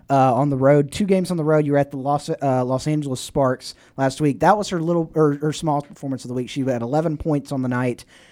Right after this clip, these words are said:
Then she stepped it up on, uh, I, I believe it was Thursday night. Was at, it was Wednesday or Thursday night. She was at, uh, the Minnesota Lynx, had eighteen points, and then went off against the, the Las Vegas Aces, uh, on Sunday, thirty-one points. So on the week,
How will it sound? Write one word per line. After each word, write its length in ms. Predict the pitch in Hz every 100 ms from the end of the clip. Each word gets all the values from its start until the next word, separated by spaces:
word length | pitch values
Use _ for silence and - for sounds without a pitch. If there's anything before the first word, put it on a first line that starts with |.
| _
Then 160 | 139 180
she 140 | 196
stepped 340 | - 196 185
it 80 | 190
up 300 | 160 151 -
on, 160 | 135 139
uh, 420 | 127 131 127 117 123
I, 40 | 135
I 20 |
believe 340 | 120 139 208
it 40 | 170
was 160 | 107
Thursday 440 | - 143 131 131 123
night. 300 | 113 110 110
Was 160 | 120
at, 400 | 107 135 131 - - _
it 80 | 147
was 120 | 147
Wednesday 300 | 165 202 190
or 80 | 147
Thursday 320 | 143 139 151
night. 140 | 123
She 80 | -
was 160 | 135 120
at, 400 | 120 139 - -
uh, 360 | 143 127 117 117
the 160 | 101
Minnesota 420 | 131 139 135 151 120
Lynx, 480 | 143 208 196 - - _ _
had 100 | 135 -
eighteen 440 | 165 - 175 156
points, 360 | 175 170 160 -
and 80 |
then 140 | 139 135
went 160 | 147
off 240 | 143 147 147
against 300 | 135 135 -
the, 340 | 131 127 120
the 380 | 147 139 123 123
Las 300 | 117 143 135
Vegas 280 | 147 135 123 139
Aces, 540 | 135 131 135 117 - - - -
uh, 220 | - 131 117
on 160 | 127
Sunday, 400 | 113 - 147 131
thirty-one 640 | 113 151 170 170 156 151 139
points. 420 | - 143 143 -
So 180 | 139 123
on 140 | 139
the 60 | 143
week, 400 | 139 143 135